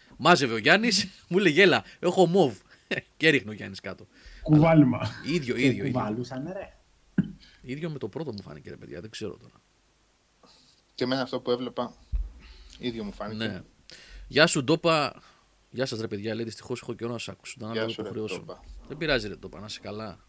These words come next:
Speaker 1: Όποτε.
Speaker 4: μακάρι να είναι ευχάριστες οι υποχρεώσεις. Και όχι μαστίγιο.
Speaker 1: Ναι.
Speaker 4: Ελπίζω τώρα που μπήκε και ο,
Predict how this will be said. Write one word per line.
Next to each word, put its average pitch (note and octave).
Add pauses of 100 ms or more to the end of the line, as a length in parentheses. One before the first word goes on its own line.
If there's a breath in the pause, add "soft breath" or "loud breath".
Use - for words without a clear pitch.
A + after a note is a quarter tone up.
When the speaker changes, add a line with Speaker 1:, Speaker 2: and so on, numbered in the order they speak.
Speaker 1:
Όποτε. A#2
Speaker 4:
μακάρι A#2+
να B2
είναι B2
ευχάριστες A#2
οι A2+
υποχρεώσεις. - (1800)
Και -
όχι A2
μαστίγιο. G2+ (840 loud breath)
Speaker 1:
Ναι. G#2
Speaker 4:
Ελπίζω F3+
τώρα F3+
που D#3+ (500)
μπήκε D3+
και D#3
ο, A2